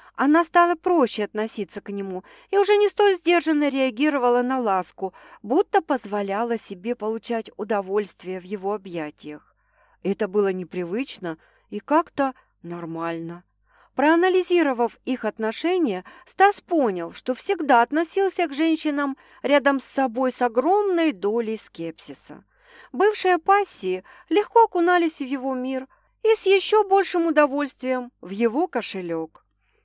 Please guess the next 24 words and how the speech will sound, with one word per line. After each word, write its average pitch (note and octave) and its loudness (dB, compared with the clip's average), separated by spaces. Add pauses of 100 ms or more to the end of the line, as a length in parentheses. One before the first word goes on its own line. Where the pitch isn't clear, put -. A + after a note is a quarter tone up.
Но A3+ 0
Саша D4 0
же G#3 -6
настороженно B3 -2 (140)
наблюдала A3+ 0
за A#3 -4
ним F3+ -6 (240)
и G#3+ -6
лишь G#3+ -4
недавно G#3+ -2
по-настоящему G3 -10
стала F3+ -12
близка. E3 -16 (1160)
«По-настоящему». E3 -6 (480)
Глядя C4 2
на B3 -2
нее, B3+ -2 (300)
это B3+ 2
слово B3 -2
все A3 -8
чаще D#4+ 0
возникало A3+ -2
в A3 -8
мозгу A3 -6